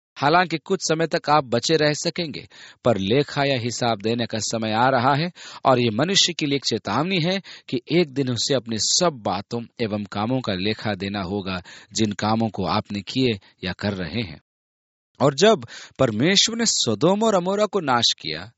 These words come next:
तो सातवीं आयत में लिखा है, "और धर्मी लूत को, जो अधर्मियों के अशुद्ध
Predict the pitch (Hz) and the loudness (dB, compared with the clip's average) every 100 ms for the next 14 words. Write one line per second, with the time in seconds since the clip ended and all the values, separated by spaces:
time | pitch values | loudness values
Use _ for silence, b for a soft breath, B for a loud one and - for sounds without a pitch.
0 | _ - 107 113 110 131 135 143 113 98 | _ -8 -2 0 0 -2 -2 -2 -6 -6
1 | - 82 107 _ B B B B 135 104 | -6 -8 -10 _ B B B B 2 2
2 | 92 120 175 214 247 165 123 151 226 185 | -2 0 0 -2 -4 -2 -4 -2 -4 -6
3 | - - - _ _ _ _ _ - 131 | -10 -16 -18 _ _ _ _ _ 2 4
4 | 107 170 180 220 - 117 123 135 185 220 | 4 2 2 4 4 2 0 -2 -2 -2
5 | 220 160 131 - 214 | 2 2 4 2 -2